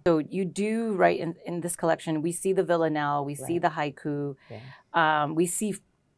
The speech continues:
Speaker 1: poems written in a very, you know, typical
Speaker 2: Structure.
Speaker 1: structured way, you know, um, starting on the left margin, things like that. And then you have <laughs> other poems that, you know, th-, you know, what, what I like about it is that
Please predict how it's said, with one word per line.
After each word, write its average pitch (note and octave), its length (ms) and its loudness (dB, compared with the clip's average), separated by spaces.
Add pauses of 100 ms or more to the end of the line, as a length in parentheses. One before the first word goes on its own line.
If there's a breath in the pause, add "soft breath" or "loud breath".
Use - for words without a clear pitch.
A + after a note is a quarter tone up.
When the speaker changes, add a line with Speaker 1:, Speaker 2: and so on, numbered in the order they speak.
(140)
Speaker 1:
poems F3+ 580 6
written E3+ 320 2
in E3 120 -4
a D#3 60 -4
very, D3 580 -4
you E3 100 -8
know, C#3+ 320 -6 (320)
typical E3+ 400 -2
Speaker 2:
Structure. - 60 -12 (240)
Speaker 1:
structured D#3 120 -6
way, E3 500 2
you D#3 120 -6
know, C3+ 300 -4 (380 loud breath)
um, C#3+ 460 -2
starting D3 380 0
on C#3+ 80 -6
the C3+ 60 -6
left C3 260 -8
margin, F3+ 420 -2
things D#3 200 -6
like D3 160 -8
that. D3+ 200 0
And F3 180 0
then G#3 180 6
you G#3 80 2
have A#3+ 420 8 (200 loud breath)
<laughs> - 180 -20
other A3+ 240 10
poems G#3 560 6
that, F#3 420 8 (800)
you F#3 160 6
know, E3+ 300 8 (160)
th-, G3+ 180 2
you G3+ 140 2
know, F#3 80 6
what, F#3+ 340 6
what G#3 120 8
I G#3+ 100 10
like G#3+ 260 6
about F#3+ 320 6
it - 120 0
is F3 160 2
that E3+ 260 4